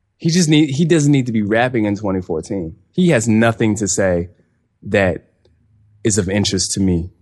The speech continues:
He needs to be either, I mean, God's, I mean, I don't know if, a, I don't know, do you think a fifty Cent cosign would help Troy Ave? Or you think it would hurt him because it would remind people, like, "Yo, this is the same guy," if they're standing next to each other?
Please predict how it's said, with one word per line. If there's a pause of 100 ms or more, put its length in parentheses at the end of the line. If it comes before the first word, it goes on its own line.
(840)
He
needs
to
be
either,
I
mean,
God's,
I
mean, (320)
I
don't
know
if,
a,
I
don't
know, (120)
do
you
think
a (220)
fifty
Cent
cosign
would
help
Troy
Ave?
Or
you
think
it
would
hurt
him
because
it
would
remind
people,
like,
"Yo,
this
is
the
same
guy," (500)
if
they're
standing
next
to
each
other?